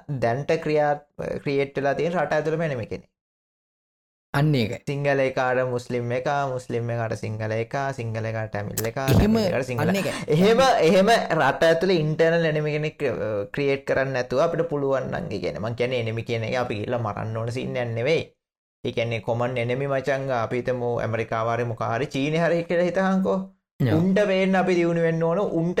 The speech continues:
Speaker 1: පේන්න අපි එකට ඉන්න ඕන වගේ ඇටිටියුඩ් එකක් හැදුණා නම් හරි. ඒ කියන්නේ ඒක තමයි අර හැදෙන්න පුළුවන් ඇටිටියුඩ් එක.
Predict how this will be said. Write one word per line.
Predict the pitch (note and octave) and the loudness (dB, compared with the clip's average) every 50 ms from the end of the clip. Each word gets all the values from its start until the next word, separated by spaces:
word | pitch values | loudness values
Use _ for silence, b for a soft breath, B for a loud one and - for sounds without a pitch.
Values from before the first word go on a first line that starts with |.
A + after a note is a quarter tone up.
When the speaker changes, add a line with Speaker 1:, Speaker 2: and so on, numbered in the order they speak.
| F#3+ | 0
Speaker 1:
පේන්න | F#3 F3+ F3+ F#3 G3 G3 | 2 2 2 2 2 2
අපි | F3 F#3+ F#3 F3 | 2 2 2 0
එකට | E3+ F3 E3+ | 0 0 0
ඉන්න | E3+ F3 F3 F3 | 0 0 0 0
ඕන | F3+ F3 F3+ | 0 0 2
වගේ | F3+ F3 F3 F3 F3 | 2 2 2 2 2
ඇටිටියුඩ් | E3+ E3+ E3 E3+ E3 E3+ D#3+ E3+ | 0 0 0 -2 -2 -2 0 0
එකක් | E3+ E3+ E3+ | 0 0 0
හැදුණා | E3 E3+ F3 F3+ F#3+ A#3 | 0 0 0 0 0 0
නම් | A#3+ A#3 | 0 0
හරි. | F3 D3 - - - | 0 0 0 0 -2
ඒ | C3+ C3+ | 0 0
කියන්නේ | C3+ E3 E3 E3 E3 D3+ D3+ - - - - - _ _ _ _ _ _ - | 2 2 2 2 2 0 -2 -4 -10 -14 -14 -14 _ _ _ _ _ _ 2
ඒක | D#3+ D#3+ G3 G3+ | 4 4 4 4
තමයි | G3 F#3 F#3+ G#3+ A#3 A#3 | 4 4 4 4 6 6
අර | A3 A3 G#3+ - F3+ E3+ | 6 4 4 2 2 2
හැදෙන්න | E3 D#3 D#3 F3+ F3+ F#3+ G3+ | 4 4 4 4 4 2 2
පුළුවන් | F#3+ A3 B3 A3+ | 2 4 4 4
ඇටිටියුඩ් | G#3 G3 A3 G#3+ G3 D3+ A2 - - | 4 4 4 4 2 2 2 -2 -6
එක. | - - | -8 -8